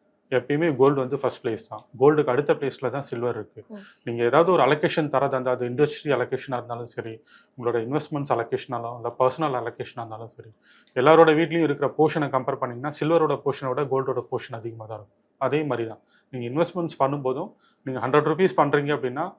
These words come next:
Speaker 1: செவன்ட்டி ருப்பீஸ் வந்துட்டு ஈக்விட்டிலையும், டுவெண்ட்டி ருப்பீஸ் வந்துட்டு கோல்ட்லையும், டென் ருப்பீஸ் வந்துட்டு சில்வர்லையும் பண்றது அட்வைசபிளா இருக்கும். அந்த செவன்ட்டிலையும் ஒரு டென் to ஃபிஃப்டீன் ருப்பீஸ் வந்துட்டு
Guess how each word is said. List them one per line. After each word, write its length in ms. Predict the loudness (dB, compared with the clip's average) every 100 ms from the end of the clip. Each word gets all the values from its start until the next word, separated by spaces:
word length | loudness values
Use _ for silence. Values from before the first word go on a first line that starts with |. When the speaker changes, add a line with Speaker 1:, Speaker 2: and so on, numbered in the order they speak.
| _ _
Speaker 1:
செவன்ட்டி 320 | 0 2 4 2
ருப்பீஸ் 320 | 2 0 0
வந்துட்டு 360 | 0 -2 -2 -4 -6 _ _ _ _ -2
ஈக்விட்டிலையும், 680 | -2 -2 -2 -2 -2 -4 -12 _ _ 2
டுவெண்ட்டி 220 | 2 4
ருப்பீஸ் 320 | 4 2 0 0
வந்துட்டு 380 | 0 -2 -2 -6 -8 _ _ _ _ -2
கோல்ட்லையும், 500 | 4 6 6 2 0
டென் 200 | 2 4
ருப்பீஸ் 320 | 4 4 2 0
வந்துட்டு 280 | -2 -2
சில்வர்லையும் 540 | -2 0 2 2 -2 -4
பண்றது 300 | -4 -2 -2
அட்வைசபிளா 500 | -4 -4 -6 -6 -8
இருக்கும். 280 | -10 -12 -20 _ _ _ _ _
அந்த 160 | 0 0
செவன்ட்டிலையும் 640 | 4 2 4 2 0 -2
ஒரு 240 | 0 -2 0
டென் 240 | 0 2
to 100 | 0
ஃபிஃப்டீன் 380 | -2 -6 -4 -2
ருப்பீஸ் 300 | -2 -4 -6
வந்துட்டு 320 | -6 -6